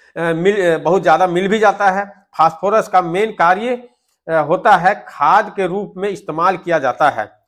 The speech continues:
आप जैविक खाद के रूप में फास्फोरस का इस्तेमाल कर सकते हैं। खली, अ, खली जो होती है वो पशु का ही नहीं बल्कि पेड़ पौधे के लिए भी इसका लाभ दिला सकते हैं। यदि पशु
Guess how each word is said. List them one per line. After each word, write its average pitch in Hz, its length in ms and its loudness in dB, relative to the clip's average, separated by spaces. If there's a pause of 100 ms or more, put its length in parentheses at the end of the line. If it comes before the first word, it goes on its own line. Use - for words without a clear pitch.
(120)
आप 170 340 2
जैविक 202 540 -4 (320)
खाद 190 400 2
के 196 120 -2
रूप 190 260 -8
में 202 400 -4
फास्फोरस 180 560 -2
का 180 180 -2
इस्तेमाल 156 480 -2
कर 180 200 -2
सकते 175 380 -8
हैं। 202 400 -6 (380)
खली, 220 380 -2 (1120)
अ, 156 480 0 (320)
खली 190 320 0
जो 185 140 -2
होती 151 320 -4
है 185 220 -2
वो 214 120 -4
पशु 180 380 -8
का 175 140 2
ही 202 160 -4
नहीं 190 500 -6
बल्कि 156 340 -8
पेड़ 180 320 -6
पौधे 165 360 -6
के 170 160 -8
लिए 170 180 -6
भी 180 120 -10
इसका 175 340 -6
लाभ 160 260 2
दिला 175 480 0 (500)
सकते 214 320 -4
हैं। 180 120 0
यदि 175 340 -6
पशु 233 640 -8